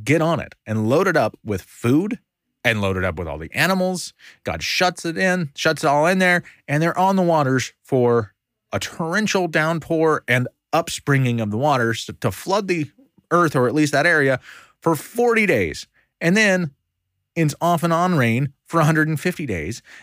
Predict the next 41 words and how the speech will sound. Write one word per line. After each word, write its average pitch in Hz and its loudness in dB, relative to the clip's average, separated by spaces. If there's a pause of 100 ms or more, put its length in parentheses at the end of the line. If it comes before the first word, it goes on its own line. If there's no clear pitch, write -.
until 143 0
all 170 0
of 170 0
a 151 -2
sudden 160 0
it 135 -8
starts - -6
to 107 -2 (480)
subside 110 -4 (600)
and 123 -2
it 135 -2
starts 98 -4
to 127 -14
drain. 127 0 (560)
And 143 2
they 151 2
hit 175 0
l-, 180 -8 (160)
land, 175 2
they 139 2
hit 170 0
the 151 -6
top 160 0
of 151 -2
a 165 2
mountain, 160 0 (380)
and 139 0
then 151 4
they're 151 2
stuck - -2
there 101 0 (600)
for, 156 0
like, 147 4
another 143 4
seven 120 0
<laughs> - 2
months, - -2
six 165 0
or 160 4
seven 143 2
months. 151 0